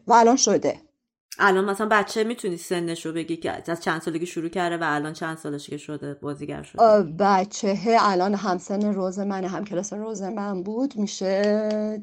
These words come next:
Speaker 1: نه سالش.
Speaker 2: الان نه سالش
Speaker 1: می‌شه نه
Speaker 2: داره
Speaker 1: سالش.
Speaker 2: بازی می‌کنه. مهم.
Speaker 1: داره بازی می‌کنه و حالا البته این حرفی که تو می‌زنی رو من ازش پرسیدم
Speaker 2: مهم.
Speaker 1: که،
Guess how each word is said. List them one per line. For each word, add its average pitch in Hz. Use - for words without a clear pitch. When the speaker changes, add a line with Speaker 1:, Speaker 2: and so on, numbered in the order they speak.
Speaker 1:
نه 196
سالش. -
Speaker 2:
الان 170
نه 175
سالش 220
Speaker 1:
می‌شه 208
نه 196
Speaker 2:
داره 165
Speaker 1:
سالش. 160
Speaker 2:
بازی -
می‌کنه. -
مهم. 190
Speaker 1:
داره 202
بازی 196
می‌کنه 254
و 226
حالا 208
البته 208
این 220
حرفی 196
که 214
تو 208
می‌زنی 202
رو 269
من 285
ازش 196
پرسیدم 156
Speaker 2:
مهم. 208
Speaker 1:
که، 190